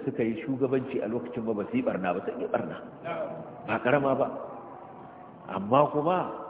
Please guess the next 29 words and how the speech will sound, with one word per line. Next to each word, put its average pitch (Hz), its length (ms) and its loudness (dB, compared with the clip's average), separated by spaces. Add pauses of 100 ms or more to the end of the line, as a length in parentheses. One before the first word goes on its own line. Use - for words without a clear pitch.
(460)
abin 135 340 6
da 156 60 6
ya 143 140 6
biyo 143 220 6
ba 143 220 10
saboda 151 280 2
ƙasar 151 320 4
ba 123 80 0
ta 117 100 -2
gyaru 107 300 2
ba. 117 140 2 (520)
Wanda 147 240 6
duk 160 200 0
suka 165 200 4
zo 147 180 2
suka 151 160 -2
cafki - 300 -2
mulkin 165 360 0
kuma 156 160 -2
sai 151 160 -2
suka 156 180 -2
zama 143 280 0 (220)
har 156 160 4
gara 170 200 8
waɗancan 143 440 4
ma 139 120 4
da - 100 -2
ɗan 127 220 -4
dama-dama. 127 500 2